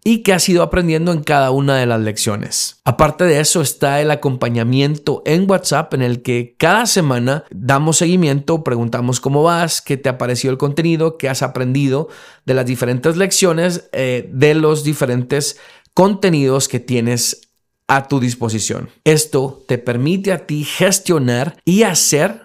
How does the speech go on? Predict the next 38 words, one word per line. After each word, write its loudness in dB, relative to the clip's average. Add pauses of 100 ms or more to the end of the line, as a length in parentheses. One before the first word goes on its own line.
(160)
un 4
plan 0
que -2
te -4
sacará 0
de 4
deudas 0
o 0
te 6
ayudará 2 (180)
a 4
planificar -2
tu 0
vida -2
o 2
te 6
ayudará 2
a -4
planificar 0
tu -2
patrimonio, 0
proteger 2
a 0
tu -2
familia, 0
pero 6
sobre 2
todo 0
hacer 0
crecer 0
tu 0
riqueza. -6
Durante 2
las 2
diferentes 0
sesiones 2
vemos 2
también 0